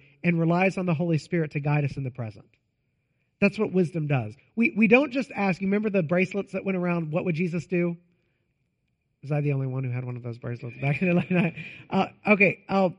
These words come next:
that comes from a famous book by Charles Sheldon called In His Steps. Uh, that's a great question to ask, "What would Jesus do?" But it's, we actually need to ask a deeper question even than that. The question isn't, "What would Jesus do?"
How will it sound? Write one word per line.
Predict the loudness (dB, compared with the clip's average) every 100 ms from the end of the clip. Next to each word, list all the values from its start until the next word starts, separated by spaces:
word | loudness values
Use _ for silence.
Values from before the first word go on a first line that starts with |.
| _ _ 2
that | 6 6
comes | 4 0 2
from | 0
a | 2
famous | 4 4 4 2
book | 2 2 2
by | 0
Charles | 0 0 0
Sheldon | 0 0 0 0 -2 -6
called | -4 -2
In | 0
His | -2 -4
Steps. | -6 -6 -6 -10 -20 -20 _ _ _ -10
Uh, | -8 -8 _
that's | 0 0
a | -2
great | 2 2 2
question | -2 -2 -4 -6 -6
to | -2
ask, | -2 -2 -4
"What | -4
would | -4
Jesus | -4 -4 -6 -2
do?" | 0 0 -2
But | -2
it's, | -2 -4 -2
we | 2 4
actually | 2 -2 -4 -2
need | 0
to | 0
ask | -2 -2
a | -4
deeper | -4 -4 -6
question | -4 -4 -4 -6
even | -4 -4 -4
than | -4
that. | -6 -6 -14 _ _ _ _ _ _ -2
The |
question | 0 2 0 0 0
isn't, | 2 2 0 0
"What | 0 2
would | 2
Jesus | 2 -2 -2 -4
do?" | -4 -6 -6 -8